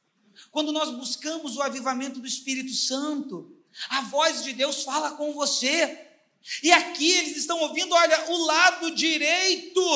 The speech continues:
Aí eu fico pensando, irmão, você tá no mar, tá no barco. Tem diferença jogar pra cá, pra lá? Tudo água.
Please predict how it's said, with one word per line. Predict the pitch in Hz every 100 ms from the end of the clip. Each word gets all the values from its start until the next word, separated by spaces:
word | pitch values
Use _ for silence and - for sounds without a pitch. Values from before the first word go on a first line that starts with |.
| 214 - - - _ _ _ _ _ _ - -
Aí | -
eu | 415
fico | 392 415
pensando, | 415 403 370 - 370 370
irmão, | 320 403
você | 330 359
tá | 370
no | 403 403
mar, | 359 254 180 - - _ -
tá | 392
no | 415 392
barco. | 320 302 165 - - _ _ _ _ _ _ _ -
Tem | 440 415
diferença | 359 339 330 330 381 339 302
jogar | 254 294 294
pra | 285 269
cá, | 277 294
pra | 294 269
lá? | 269 277
Tudo | 330 403 427
água. | 453 571 392 349 220 -